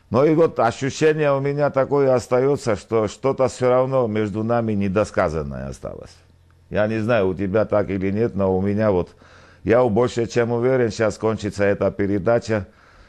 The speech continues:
соберут, унесут с моей квартиры оборудование, и я начну потом анализировать, естественно, то, что мы с тобой, о, о чём мы с тобой говорили, и наверняка ещё что-то,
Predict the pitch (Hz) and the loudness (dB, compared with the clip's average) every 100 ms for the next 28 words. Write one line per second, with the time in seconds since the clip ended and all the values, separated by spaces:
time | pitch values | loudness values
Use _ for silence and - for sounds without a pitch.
0 | _ - 92 90 101 110 113 101 98 92 | _ -8 -2 0 2 2 0 -2 -2 -2
1 | 110 101 92 101 104 98 104 98 101 101 | -4 -6 -2 2 2 2 0 0 -2 -2
2 | 90 71 - _ _ _ _ _ _ _ | -2 -4 -10 _ _ _ _ _ _ _
3 | _ _ _ 69 80 104 117 120 120 113 | _ _ _ -4 0 2 2 2 2 2
4 | 104 104 110 117 110 98 110 101 98 101 | 0 -4 -2 0 -2 -4 -6 -4 -2 0
5 | 101 92 92 95 92 101 95 80 71 73 | 0 0 -2 -2 -2 0 2 2 0 -4
6 | 82 85 - 80 69 78 82 87 82 80 | -6 -6 -4 -4 -4 -4 -4 -4 -6 -4
7 | 76 80 80 73 - _ _ - 76 76 | -2 -2 -2 -4 -8 _ _ -4 -2 0
8 | 73 - 101 92 85 92 90 90 85 90 | -2 -2 -2 0 -2 -2 -2 0 0 2
9 | 95 107 110 104 98 101 107 117 113 113 | 2 0 0 0 2 2 2 0 0 0
10 | 101 101 95 - 92 85 76 | -2 -4 -4 -2 -2 -2 -6